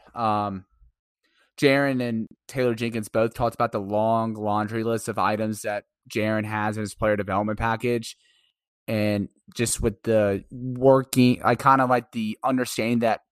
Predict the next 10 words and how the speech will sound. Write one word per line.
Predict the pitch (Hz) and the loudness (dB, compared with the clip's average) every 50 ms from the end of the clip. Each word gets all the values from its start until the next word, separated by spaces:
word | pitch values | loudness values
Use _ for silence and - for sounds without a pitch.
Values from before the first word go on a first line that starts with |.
| - - _ | -20 -4 _
both | - 110 113 113 - | 4 4 4 4 0
parties | - - 113 110 110 117 117 117 110 - - - _ _ - | 0 2 2 4 4 4 2 0 -2 -4 -8 -12 _ _ -10
see | - - - 120 120 | -6 -4 0 2 2
a | 120 | 2
lot | 113 113 110 107 117 123 - - | 4 4 4 6 4 4 2 -2
in | 123 120 | -6 -6
each | 110 107 101 - | -6 -6 -4 -2
other, | 110 104 113 127 135 147 147 _ _ _ | -2 0 0 -2 -4 -4 -8 _ _ _
whether | - 113 110 117 | -8 -6 -4 -4
that's | 110 110 104 95 - - - - | -4 -4 -4 -6 -8 -12 -18 -18